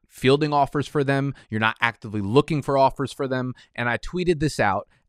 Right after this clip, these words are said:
and it made me so happy to have so many corny-ass people in the replies of this tweet. Um, um, um, um, um, fucking, I said, "Are there any players on your dynasty team that you would consider to be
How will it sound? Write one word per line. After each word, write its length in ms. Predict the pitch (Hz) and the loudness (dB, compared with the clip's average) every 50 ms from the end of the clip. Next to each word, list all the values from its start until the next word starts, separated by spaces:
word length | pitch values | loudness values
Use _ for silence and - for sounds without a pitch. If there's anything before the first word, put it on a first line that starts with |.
| - - | -4 0
and 180 | 113 113 113 | 0 2 2
it 120 | 117 113 123 | 0 -2 -2
made 180 | 123 123 123 | -4 -4 -4
me 140 | 120 117 117 | -6 -8 -10
so 460 | - - - - 160 160 170 208 196 | -10 -12 -8 -4 0 0 2 2 2
happy 540 | 185 185 170 151 - - 123 110 110 110 110 | 2 2 2 2 2 -2 -2 -2 -2 -4 -4
to 120 | - - 117 | -4 -6 -6
have 160 | - 113 - | -6 -6 -8
so 320 | - - - - 147 151 | -10 -6 -2 0 0 0
many 300 | 160 165 160 160 165 156 | 0 -2 -2 -2 -2 -4
corny-ass 680 | - - - - 143 139 139 139 135 123 120 120 120 - - | -4 -4 -4 -2 -2 -2 -2 -2 -2 -2 -2 -4 -4 -4 -6
people 460 | - 139 120 - - 104 104 101 - _ _ _ - | -6 -6 -6 -6 -4 -4 -4 -4 -6 _ _ _ -4
in 140 | 123 127 127 | -2 0 0
the 80 | 127 | 2
replies 500 | 127 131 123 - - 131 127 127 123 107 | 2 2 2 2 2 4 4 2 2 0
of 140 | 123 113 107 | -2 -6 -4
this 240 | 110 120 113 - - | -4 -4 -4 -4 -2
tweet. 320 | - - 123 110 92 - - | -2 0 0 0 -2 -4 -8
Um, 240 | 160 185 196 196 190 | -8 -6 -6 -4 -4
um, 200 | 190 190 185 190 | -6 -4 -6 -6
um, 180 | 190 185 185 | -6 -6 -6
um, 220 | 185 185 185 185 185 | -8 -8 -8 -8 -8
um, 160 | 175 170 165 | -10 -10 -12
fucking, 520 | - - 226 - - - 190 180 170 151 - _ - | -6 -4 -4 -2 0 0 -2 0 -2 -6 -8 _ 2
I 60 | 139 139 | 2 4
said, 200 | - - 160 156 | 6 6 6 8
"Are 120 | 147 143 | 8 8
there 120 | 143 147 147 | 8 6 6
any 160 | 147 165 185 | 4 2 4
players 340 | - - 196 175 170 165 151 | 4 6 6 8 6 6 4
on 120 | 165 147 151 | 4 2 2
your 100 | 147 135 | 0 0
dynasty 480 | 135 123 127 127 127 120 - - 113 | 0 0 0 0 -2 -2 -4 -6 -8
team 400 | - - 107 101 95 95 104 104 104 | -8 -6 -6 -4 -2 -4 -4 -6 -2
that 180 | 101 131 131 139 | 0 0 0 0
you 180 | 131 117 147 165 | -2 -8 -6 -2
would 200 | - 196 - - | -2 -2 -2 -2
consider 500 | - 202 180 - - 175 147 135 143 139 | -6 -6 -6 -4 -6 -4 -4 -4 -4 -6
to 160 | - 151 135 | -6 -12 -14
be 260 | 120 131 127 135 | -12 -12 -14 -14